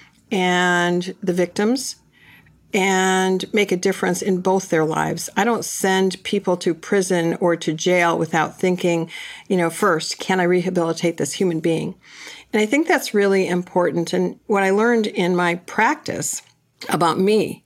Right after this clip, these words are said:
was that I, and I had one particular case that really set me over the edge. And it was a,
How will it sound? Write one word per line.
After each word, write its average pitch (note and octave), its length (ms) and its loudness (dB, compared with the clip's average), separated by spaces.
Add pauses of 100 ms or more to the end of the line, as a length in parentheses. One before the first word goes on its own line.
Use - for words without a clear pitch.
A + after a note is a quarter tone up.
(360)
was F3+ 520 4
that E3+ 680 0 (240)
I, F#3+ 140 0
and G#3 180 2
I F#3+ 60 2
had A3+ 220 -4
one A#3 360 4
particular G#3+ 560 0
case - 500 -4 (480)
that F#3+ 480 2
really A3 240 4
set - 300 -2
me G3+ 120 2
over F#3 160 2
the E3 160 0
edge. D#3 300 0
And G3 100 2
it E3+ 60 -2
was G#3+ 160 0
a, G3 160 0